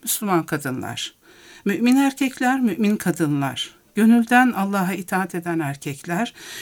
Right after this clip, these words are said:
gönülden Allah'a itaat eden kadınlar, saygıyla Allah'tan korkan erkekler, saygıyla Allah'tan korkan kadınlar, sadaka veren erkekler, sadaka veren kadınlar,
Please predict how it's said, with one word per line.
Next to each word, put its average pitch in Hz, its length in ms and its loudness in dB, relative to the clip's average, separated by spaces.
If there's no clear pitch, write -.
gönülden 226 460 6
Allah'a 185 360 0
itaat 165 400 -4
eden 147 260 -4
kadınlar, 165 840 0
saygıyla 208 720 2
Allah'tan 185 560 -2
korkan 156 480 -2
erkekler, 170 640 -6
saygıyla 220 640 0
Allah'tan 160 500 -2
korkan 156 480 -6
kadınlar, 165 720 0
sadaka 254 560 0
veren 165 380 2
erkekler, 196 640 -2
sadaka 233 540 -2
veren 170 300 0
kadınlar, 160 680 -2